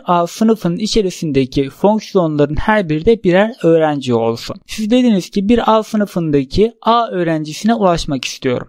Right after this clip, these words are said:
Öncelikle ne yapmanız lazım? Öncelikle o sınıfa gitmeniz lazım.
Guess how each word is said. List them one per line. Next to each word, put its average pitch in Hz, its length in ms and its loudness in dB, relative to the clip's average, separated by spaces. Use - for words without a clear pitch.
Öncelikle 254 440 2
ne 254 40 6
yapmanız 196 420 0
lazım? 165 360 0
Öncelikle 190 580 2
o 220 180 2
sınıfa 160 400 -4
gitmeniz 131 680 -2
lazım. 117 380 0